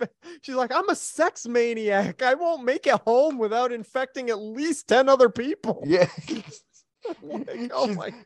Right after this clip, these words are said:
Speaker 2: play-, and then they do the whole King, uh, Queen's Gambit bit with, uh,
Speaker 1: Oh.
Speaker 2: with, uh, Guillermo, uh, the, the Guillermo's character, the
Speaker 1: The
Speaker 2: spider.
Speaker 1: spider.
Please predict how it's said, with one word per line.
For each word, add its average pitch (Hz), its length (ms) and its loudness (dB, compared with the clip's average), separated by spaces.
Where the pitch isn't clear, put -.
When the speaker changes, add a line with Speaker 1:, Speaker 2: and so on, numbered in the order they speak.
Speaker 2:
play-, 240 320 8
and 185 140 2
then 208 120 8
they 208 100 0
do 208 160 -6
the 214 80 4
whole 208 220 4
King, 196 480 -4
uh, 147 180 4
Queen's 180 400 -4
Gambit 151 600 2
bit 175 260 2
with, 160 240 0
uh, 131 360 2
Speaker 1:
Oh. 370 100 -20
Speaker 2:
with, 151 220 4
uh, 139 240 6
Guillermo, 147 920 4
uh, 123 60 -2
the, 113 420 -2
the 113 100 -12
Guillermo's 127 520 2
character, 143 520 0
the 127 120 -10
Speaker 1:
The 120 60 -12
Speaker 2:
spider. 127 540 0
Speaker 1:
spider. 175 420 0